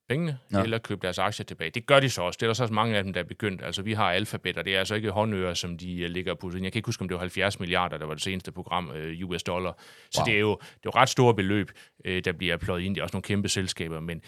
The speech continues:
Speaker 1: men det er klart, vi er ikke så glade for penge, der bare står på balancen. Øh, det kan være noget med, at der er forskel på forretningsmodeller. For eksempel, jeg kan huske SimCorp, som jo nu er blevet afnoteret, men i gamle dage i hvert fald, da de var en lidt mindre spiller, så var det ret vigtigt for dem, at de havde omkring ti procent af omsætningen på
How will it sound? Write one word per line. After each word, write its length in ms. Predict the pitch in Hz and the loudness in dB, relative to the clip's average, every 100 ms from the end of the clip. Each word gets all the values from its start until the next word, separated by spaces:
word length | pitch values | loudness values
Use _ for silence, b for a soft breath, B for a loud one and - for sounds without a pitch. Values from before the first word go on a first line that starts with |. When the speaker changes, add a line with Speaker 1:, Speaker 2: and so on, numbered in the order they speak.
| B B _ | B B _
Speaker 1:
men 80 | 95 | -6
det 60 | 98 | 4
er 40 | |
klart, 220 | 127 110 | 6 6
vi 140 | 110 113 | 6 6
er 40 | |
ikke 140 | 151 | 6
så 100 | 110 | 4
glade 240 | 98 104 110 | 4 4 4
for 100 | 98 | 2
penge, 240 | 107 110 | 0 2
der 60 | 98 | 2
bare 180 | 92 90 | 2 0
står 160 | 90 | -4
på 120 | 90 | -6
balancen. 480 | 80 82 87 87 - - _ - | -6 -8 -8 -10 -14 -18 _ -10
Øh, 360 | 90 87 85 82 - | -8 -6 -8 -10 -10
det 100 | 113 | -4
kan 140 | 123 | 2
være 200 | 127 147 | 4 6
noget 380 | 139 120 143 143 | 6 6 6 6
med, 300 | 98 98 113 B B B | 6 4 2 B B B
at 120 | - 110 | -4 0
der 60 | |
er 60 | 101 | 0
forskel 520 | - 147 - 113 98 | 2 2 2 0 0
på 200 | 110 98 | 0 0
forretningsmodeller. 760 | 120 117 160 110 - 82 85 78 b b b | 2 4 4 0 -4 -6 -8 -8 b b b
For 60 | 110 | -2
eksempel, 400 | 101 127 101 92 | 0 0 0 -2
jeg 120 | 98 | -2
kan 120 | - | -2
huske 320 | 107 127 104 92 | -2 -2 -2 2
SimCorp, 460 | 139 156 104 90 | 2 4 2 0
som 220 | - 92 | -2 -4
jo 40 | 90 | 0
nu 120 | 101 | 0
er 40 | |
blevet 180 | 95 92 | 2 2
afnoteret, 540 | 90 117 107 - 92 87 | 2 2 0 -2 -4 -4
men 120 | 95 | 0
i 40 | |
gamle 320 | 113 131 139 | 4 6 4
dage 140 | 90 82 | 0 -2
i 20 | |
hvert 180 | 80 - | -4 -4
fald, 140 | 92 | -6
da 80 | 90 | -4
de 160 | 92 90 | -4 -2
var 80 | |
en 60 | 90 | 0
lidt 120 | 113 | 0
mindre 280 | 127 165 123 | 2 2 2
spiller, 340 | - 90 90 76 - - | 0 -4 -4 -8 -14 -10
så 180 | - 135 | 0 0
var 220 | 117 92 | 2 0
det 100 | 110 | 4
ret 160 | 127 139 | 6 6
vigtigt 280 | 135 - 107 | 0 -2 -2
for 80 | 104 | 0
dem, 220 | 107 117 | 2 2
at 100 | 98 | 0
de 80 | 107 | 0
havde 120 | 120 | 2
omkring 280 | 117 123 113 | 2 -2 -2
ti 140 | 135 | -6
procent 320 | 110 113 107 | -2 0 2
af 40 | 95 | 2
omsætningen 560 | 117 - 78 87 85 | 2 0 -2 -6 -8
på 360 | - 87 85 | -6 -4 -4